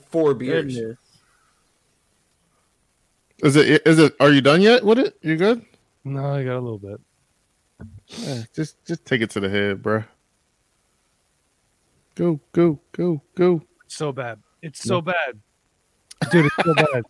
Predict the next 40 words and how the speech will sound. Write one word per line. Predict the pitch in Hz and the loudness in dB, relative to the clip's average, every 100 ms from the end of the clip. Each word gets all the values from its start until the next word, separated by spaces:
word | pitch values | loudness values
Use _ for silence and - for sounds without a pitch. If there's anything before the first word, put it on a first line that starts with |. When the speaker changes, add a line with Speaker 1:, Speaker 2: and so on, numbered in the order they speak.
| _ - - _ - | _ -20 -20 _ 2
Speaker 3:
You | 165 | 6
know | 170 | 8
what, | 170 156 | 6 6
you | |
know | 165 175 | 6 8
what | 175 - | 6 4
the | 156 | 2
best | 147 156 165 | 4 4 4
part | 175 165 | 2 4
about | 160 160 | 2 2
Steel | 175 170 | 2 2
Reserve? | 165 170 180 165 | 2 2 2 0
The | - | -4
bottom. | 107 110 104 92 90 _ | 0 0 0 -2 -8 _
'Cause | - 117 | -10 -2
everything | 131 147 143 147 | 0 0 0 0
is | 131 - | 0 -4
trash | - 123 117 107 | 0 2 2 0
at | |
the | 98 | -8
bottom. | 95 90 90 90 _ _ _ 277 | -6 -6 -6 -10 _ _ _ -16
Speaker 4:
Chev, | - 208 165 135 - - | 0 4 4 2 -6 0
please | 214 233 | 2 4
tell | - 233 | 2 2
me | 220 | 2
you | 190 | 2
got | 185 | 2
a | 160 | 2
verse | 156 170 - | 2 0 0
about | 147 139 131 | -2 -2 -2
turning | 160 170 143 | -2 -2 -4
water | 135 156 165 | -2 0 2
into | 156 135 120 | 2 2 2
wine | 185 139 165 120 - - - - 247 | 0 2 0 0 -2 -4 -4 -6 2
or | 180 | 2
Steel | 160 233 196 247 | 4 4 6 6
Reserve | 170 139 180 180 | 4 0 0 0
into | 165 151 139 | 0 -2 -2
anything | 151 170 208 147 139 | 0 0 0 -2 2
else, | 151 | 2